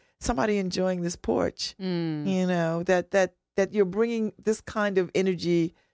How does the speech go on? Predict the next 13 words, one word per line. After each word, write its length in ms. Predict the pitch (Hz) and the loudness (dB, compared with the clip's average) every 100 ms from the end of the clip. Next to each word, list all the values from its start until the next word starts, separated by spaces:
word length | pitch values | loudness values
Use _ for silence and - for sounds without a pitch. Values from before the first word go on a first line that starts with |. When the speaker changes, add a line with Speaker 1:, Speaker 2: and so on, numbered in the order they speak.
| _ - | _ -4
Speaker 1:
to 120 | 180 | 0
this 160 | 165 | 2
street. 460 | - - 180 151 - _ _ _ _ | 0 -4 0 0 -2 _ _ _ _
Speaker 2:
Yeah. 100 | 156 | -4
Speaker 1:
And, 160 | 196 202 | 2 2
and 200 | 220 285 | 2 2
that 120 | 339 | 2
makes 220 | 392 392 | 0 -2
me 120 | 339 320 | 0 0
feel 260 | 311 294 | 4 2
really 260 | 277 277 269 | 4 2 2
good 380 | 359 539 202 185 | 2 4 4 2
because 400 | 208 285 233 | -2 0 0